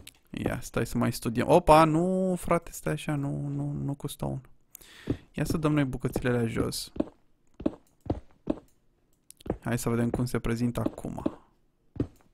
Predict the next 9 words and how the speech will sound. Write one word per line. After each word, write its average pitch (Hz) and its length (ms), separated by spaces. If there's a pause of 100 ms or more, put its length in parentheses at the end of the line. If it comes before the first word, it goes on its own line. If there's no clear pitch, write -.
(1080)
Mă - 140
uit - 220
așa. - 420 (1200)
A? 135 320 (1200)
Cred - 200
că - 80
e - 40
altă - 220
viață. - 520